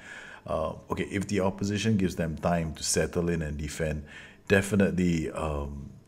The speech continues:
the four two two is gonna be a very hard system to break down. Uh, on the counter, yes, I would think that the four two two suffers,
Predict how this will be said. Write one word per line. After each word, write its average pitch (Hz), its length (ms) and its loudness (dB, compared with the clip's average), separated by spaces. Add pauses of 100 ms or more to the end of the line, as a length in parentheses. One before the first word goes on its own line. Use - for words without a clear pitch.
the - 100 0
four 95 260 4
two 87 200 0
two 82 220 0
is 76 220 -2
gonna 85 220 0
be 78 200 -2
a 73 40 -4
very 73 240 -4
hard 69 240 -6
system 69 480 -8
to - 100 -8
break 65 340 -6
down. 87 360 4 (500)
Uh, 78 280 -8 (160)
on 117 180 6
the 117 120 10
counter, 104 840 6
yes, 90 400 4
I - 100 -2
would 80 220 -4
think 98 220 6
that 82 60 2
the 76 100 -2
four 82 260 -2
two 80 200 -4
two 85 180 -4
suffers, 78 680 -4